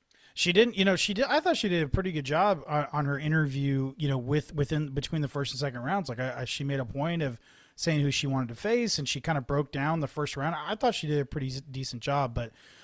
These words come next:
yeah, she def-, definitely didn't have that it factor. And for what it's worth, I actually did invite her on the show. Um, when we, for, before we launched, I invited her, and she, she actually declined.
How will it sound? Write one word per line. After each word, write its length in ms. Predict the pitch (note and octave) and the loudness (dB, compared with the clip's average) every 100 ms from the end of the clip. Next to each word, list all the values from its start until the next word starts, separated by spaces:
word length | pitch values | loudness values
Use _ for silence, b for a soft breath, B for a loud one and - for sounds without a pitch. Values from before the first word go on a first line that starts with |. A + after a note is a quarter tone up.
| b | b
yeah, 200 | - A#3 | 6 8
she 160 | E3+ - | 8 6
def-, 280 | A3+ A#3 F#3+ | 6 4 4
definitely 320 | G#3 F3+ E3+ | 2 4 0
didn't 180 | D#3 D3 | 0 0
have 160 | D3+ | 0
that 200 | C#3+ C3 - | 0 0 -2
it 140 | D#3 | -4
factor. 420 | - D3 C#3+ E3+ D#3 | 0 0 0 2 2
And 100 | C#3 b _ | 2 b _
for 100 | D#3 | 2
what 160 | E3+ | 6
it's 160 | A3 - | 6 8
worth, 200 | F#3 A3 | 6 6
I 80 | C#3+ | 4
actually 280 | E3+ - E3 | 4 4 2
did 220 | C3 D3+ | 4 2
invite 380 | E3 C#3+ C3+ E3+ | 2 2 2 0
her 220 | E3 F3+ | 0 0
on 180 | D3 D#3 | 2 2
the 80 | D3 | 4
show. 500 | - D3+ D#3 A3 B3+ | 2 4 4 4 0
Um, 380 | - C#3+ C3+ B2+ | -2 0 2 0
when 180 | C3+ C#3 | -2 -2
we, 120 | C#3 | -2
for, 180 | B2+ D3 | -4 -8
before 540 | C3 C#3+ C#3 C3+ D3+ | -8 -8 -4 -2 0
we 120 | C#3+ C#3 | 0 0
launched, 400 | B2+ D3 - C3+ | 2 2 2 -2
I 80 | |
invited 460 | B2+ B2 B2+ C3 C3+ | -2 -2 -2 -2 0
her, 140 | D3 | 0
and 120 | C#3 B2 | 0 -2
she, 340 | - C3+ C3 b b b | -4 -4 -4 b b b
she 140 | - | 0
actually 240 | D3 - E3+ | 0 2 -2
declined. 440 | D3 G3 B2+ A2 | 4 4 2 -6